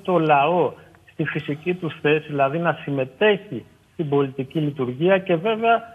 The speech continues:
το κύριο, ε, στοιχείο είναι η διπλωματική του στρατηγική, όπου κατά τη διάσκεψη, το, την πρεσβευτική διάσκεψη που γίνεται στον Πόρο, το Σεπτέμβριο του είκοσι οκτώ, εκεί με μια σειρά από απομνήματα προς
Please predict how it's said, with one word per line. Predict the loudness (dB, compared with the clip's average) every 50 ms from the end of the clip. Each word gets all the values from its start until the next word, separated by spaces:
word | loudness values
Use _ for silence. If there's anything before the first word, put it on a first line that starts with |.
| -20 -20 -20 _ _ _
το | 0 0 0 -2 -6 -14 _ _ _ _ _
κύριο, | 0 2 2 4 4 4 4 2 0 -2 -4 -12 -20 -20 _ _ _
ε, | -8 -8 -6 -6 -8 -8 -8
στοιχείο | -4 -2 -2 -2 -2 0 2 4 4 2
είναι | 2 0
η | -2
διπλωματική | -2 -2 -2 -2 2 2 2 2 2 -2 -4
του | -6 -6
στρατηγική, | -2 0 0 0 0 -2 -4 -4 -4 -4 -4 -2 -2 -2 -4 -6 -12 -20 _ _ _ -4
όπου | -2 -2 -2 0 -2 -2 -2 -2 -2 -6 -14 -20 -20 _
κατά | _ 2 2 2
τη | 2 -2
διάσκεψη, | -4 -2 2 4 4 2 2 0 -2 -2 -2 -2 -4 -4 -4
το, | -2 -2 -2 -2 -2 -2 -4
την | -6 -4
πρεσβευτική | -4 -2 0 0 -2 -2 -4 -8 -8 -6
διάσκεψη | 0 0 0 0 0 -4 -8 -8 -8
που | -8 -8 -6
γίνεται | -4 -2 -2 -2 -2 -4 -6 -6 -6
στον | -6 -8 -10 -6 -2
Πόρο, | 0 0 2 2 2 0 -2 -6 -16 -20 _ _ _ _ _
το | -10
Σεπτέμβριο | -4 -4 -4 -2 0 0 0 0 -2
του | -4 -4
είκοσι | -6 -6 -6 -6
οκτώ, | -8 -10 -6 -2 0
εκεί | 0 0 0 -2 -4
με | -4 -2 -2
μια | 0 -2 -2
σειρά | -4 -4 -2 -2
από | -2 -2 -4
απομνήματα | -6 -4 -2 -2 -2 -2 0 2 2 2 2 2 -2
προς | -2 -4 -4 -2 0 0 0 -2 -6